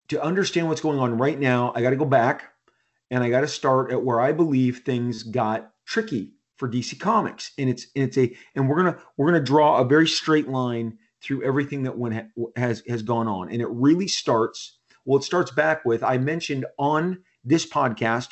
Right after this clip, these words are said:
in an episode, uh, that I was discussing about Paul Levitz, who was the former publisher, head honcho of D C Comics,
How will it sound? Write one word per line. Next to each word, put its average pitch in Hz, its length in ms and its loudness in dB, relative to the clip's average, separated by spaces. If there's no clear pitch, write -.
in 139 100 -2
an 127 100 2
episode, 131 720 2
uh, 123 320 2
that 135 120 0
I 135 140 2
was 131 180 -2
discussing 139 720 -4
about 113 360 -2
Paul 151 340 4
Levitz, 120 520 2
who 143 160 -2
was 127 280 0
the 120 300 -4
former 156 440 0
publisher, 143 640 0
head 139 180 -2
honcho 127 720 -2
of 120 200 -4
D 131 140 -2
C 151 160 -10
Comics, 117 500 -6